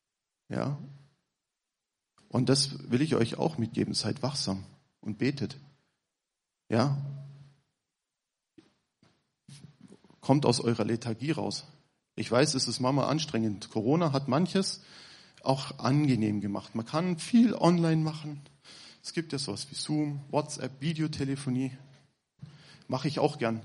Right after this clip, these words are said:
Also ich habe auch teilweise sechs Stunden Videokonferenzen in der Firma. Geht alles.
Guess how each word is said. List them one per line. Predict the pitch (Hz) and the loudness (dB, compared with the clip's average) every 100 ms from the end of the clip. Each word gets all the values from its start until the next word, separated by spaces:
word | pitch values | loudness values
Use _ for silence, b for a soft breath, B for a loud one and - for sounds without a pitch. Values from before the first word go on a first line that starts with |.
| - | -8
Also | 117 127 | -2 -2
ich | 123 | 0
habe | 139 | 0
auch | 131 - - - B B B B B B B | 0 0 -8 -16 B B B B B B B
teilweise | 127 123 135 123 | -2 0 -2 -2
sechs | - 139 | -2 -2
Stunden | - 131 135 135 | -2 -2 -2 -2
Videokonferenzen | 120 160 135 - 117 - 113 113 - | -2 2 2 0 -4 -4 -4 -4 -4
in | 110 | -4
der | 107 | -6
Firma. | - 107 101 101 - | -8 -10 -10 -16 -10
Geht | - 165 - | 0 0 2
alles. | 165 - - | 0 2 -4